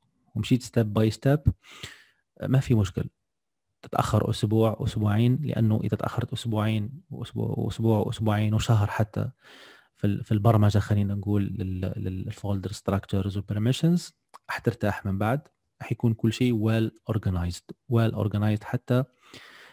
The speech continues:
ال informations and the data exchange راح تكون smooth،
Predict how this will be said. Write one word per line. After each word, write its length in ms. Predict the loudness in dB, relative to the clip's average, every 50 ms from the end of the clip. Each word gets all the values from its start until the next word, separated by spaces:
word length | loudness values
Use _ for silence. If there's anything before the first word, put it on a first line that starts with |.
| -12 -6 -4
ال 160 | 0 0 0
informations 600 | 2 2 2 4 4 2 2 2 2 2 2 0
and 240 | -2 -4 -4 -2 -4
the 60 | -6 -6 -2 2 4
data 240 | 4 4 4 2 -2 -4 -4
exchange 640 | -8 -8 -8 0 2 4 6 6 4 4 2 -4 _ _ _ -20 -20 -20 -20 _ _ -10 -10
راح 160 | -8 -8 -8
تكون 260 | -6 0 2 2 2
smooth، 460 | 2 -2 0 2 6 6 6 6 4